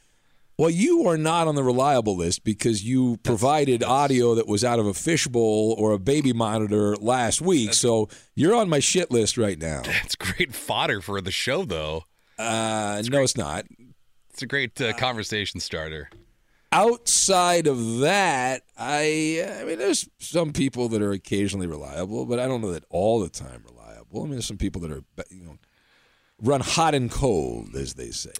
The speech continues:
Speaker 2: Well, let the record reflect Ben Maller does not want to, uh, praise anyone that's on his show.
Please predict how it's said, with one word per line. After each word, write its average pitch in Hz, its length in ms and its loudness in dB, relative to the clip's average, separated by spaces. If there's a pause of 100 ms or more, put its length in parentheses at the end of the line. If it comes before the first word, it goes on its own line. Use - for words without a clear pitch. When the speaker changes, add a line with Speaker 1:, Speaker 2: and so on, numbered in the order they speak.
Speaker 2:
Well, 135 140 -4
let 151 160 0
the 139 100 0
record 139 400 0
reflect 120 460 -2
Ben 120 160 0
Maller 113 340 0
does 98 220 -4
not 110 340 -2
want 107 300 -2
to, 98 640 -4
uh, 95 360 0
praise 101 460 -2
anyone 98 360 -2
that's 90 200 -6
on 95 200 -4
his 90 180 -4
show. 85 460 -6